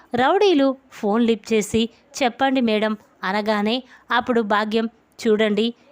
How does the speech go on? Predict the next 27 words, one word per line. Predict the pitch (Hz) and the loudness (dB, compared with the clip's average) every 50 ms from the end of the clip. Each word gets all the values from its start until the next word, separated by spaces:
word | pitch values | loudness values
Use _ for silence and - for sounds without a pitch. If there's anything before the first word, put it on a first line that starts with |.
| _ - 247 | _ -4 -2
నేను | 254 269 269 269 | 0 2 2 0
ఒక | 240 220 226 - - | 0 0 -2 -2 -2
అమ్మాయి | 190 190 214 233 240 254 | -2 0 0 0 0 -2
ఫోటో | 240 - - 196 202 240 254 | -4 -4 -4 -2 -2 0 -2
పంపిస్తాను, | 233 240 226 220 202 233 220 - - 226 220 220 208 185 - - _ _ _ - - | 0 -2 -2 -2 -2 -4 -4 -2 0 0 0 0 -2 -4 -6 -10 _ _ _ -4 -2
మీకు | 285 320 311 - 302 | -2 -2 0 0 0
ఎంత | 269 240 202 220 220 - | 0 0 -2 -2 -2 -2
డబ్బు | 262 220 208 202 202 220 | 0 0 0 -2 -2 -2
కావాలన్నా | 247 - 247 226 226 226 226 226 220 214 214 208 220 240 - _ _ _ _ - | -2 0 0 0 2 2 2 2 2 0 0 0 -2 -2 -6 _ _ _ _ -6
నేనిస్తాను, | 240 233 226 226 254 294 302 285 262 - - 254 226 220 214 190 175 - _ _ _ - | -2 0 2 2 2 4 4 2 2 0 0 0 0 0 0 -2 -4 -8 _ _ _ -2
కానీ | - 233 226 220 214 226 233 - _ _ _ - - | -2 0 0 0 -2 -2 -4 -6 _ _ _ -4 -2
ఆ | 240 247 233 208 | 0 2 2 2
అమ్మాయిని | 190 196 214 233 240 240 233 220 226 233 247 240 - _ _ _ - | 0 0 0 0 2 2 2 2 2 0 -2 -4 -10 _ _ _ -2
ఈ | 302 330 302 | 0 2 2
లోకంలోనే | 254 214 226 262 - 294 285 269 254 247 233 233 240 247 | 2 2 0 0 0 0 2 2 4 2 2 2 2 0
లేకుండా | 220 202 202 220 233 - 254 226 208 214 226 233 - - _ _ _ - - - | 0 0 0 0 0 0 -2 0 2 0 0 0 -4 -10 _ _ _ -8 -2 0
చెయ్యండి" | 277 254 247 247 240 233 226 220 170 - - _ - - - | 2 2 2 2 2 2 0 -2 -2 -4 -10 _ -18 -8 -4
అని | 214 233 262 240 - 262 | -2 -2 -2 0 0 -2
చెప్పి | 240 - - 233 220 202 | -2 -2 -2 -2 -2 0
భాగ్యం | 170 180 190 220 226 220 247 226 | 0 0 0 0 0 -2 -2 0
అనగానే | 226 220 220 208 220 214 202 208 220 233 233 - - - - - | 0 -2 0 0 0 0 0 -2 -4 -4 -6 -10 -20 -14 -6 -2
అప్పుడు | 247 254 254 - 247 220 233 240 | -2 0 0 0 0 2 2 4
రౌడీలు, | 226 214 202 208 220 226 233 208 214 220 226 - - _ _ - | 4 2 2 2 2 2 2 2 0 0 -2 -4 -12 _ _ -8
"సరే | - - 269 262 262 262 | -2 0 0 2 2 0
మేడం, | 254 247 233 220 220 226 226 - _ _ - | 0 0 0 0 -2 -2 -4 -8 _ _ -10
ఫోటో | - - 320 349 427 415 | -2 -2 0 2 2 0
పంపించండి" | - - 294 262 247 247 247 220 - 254 240 226 220 214 | 0 0 0 0 0 0 -2 -2 0 0 0 0 0 -2